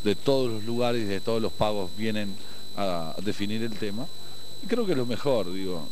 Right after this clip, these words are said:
no creo que el, la dedocracia tenga que funcionar. Yo creo en la democracia interna y externa, ¿no? Entonces, si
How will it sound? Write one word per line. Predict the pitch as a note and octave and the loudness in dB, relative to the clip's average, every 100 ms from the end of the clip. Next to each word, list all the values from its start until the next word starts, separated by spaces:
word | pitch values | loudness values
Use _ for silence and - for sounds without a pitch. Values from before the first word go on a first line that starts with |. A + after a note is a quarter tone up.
| G#2+ | 0
no | C3 | 0
creo | C3 C3 | 2 2
que | G#2+ G#2+ G2+ F#2 - | 2 2 2 0 0
el, | G2+ G#2 G2+ | 2 4 4
la | G#2 | 4
dedocracia | A2 D3 C3 A#2+ G#2 B2+ B2 - B2+ A2 G#2 - - - - | 4 4 4 2 2 2 2 0 -2 -2 -2 -2 -2 -2 0
tenga | G2+ F#2+ | 2 2
que | F#2+ | 0
funcionar. | F2+ F#2+ D#2 D#2+ D2+ D2 | -2 -2 -2 -2 -2 -2
Yo | E2 A2 | -2 0
creo | A2+ A#2 A#2 - - - - | 2 2 2 0 -2 -2 0
en | G2 | 2
la | G2 | 2
democracia | A#2+ A2 F#2+ G2 F2 - A2 G#2 - - A#2 | 2 2 0 2 0 0 0 -2 -2 -2 0
interna | A#2+ A2 C#3 D3 C#3 | 0 2 2 2 -2
y | |
externa, | A2 - - C3 F#2 E2+ D#2+ | -2 -2 2 2 2 -2 -2
¿no? | E2+ A2+ | -2 -2
Entonces, | A2+ A2+ A2 C3 | -2 -2 0 0
si | - | -2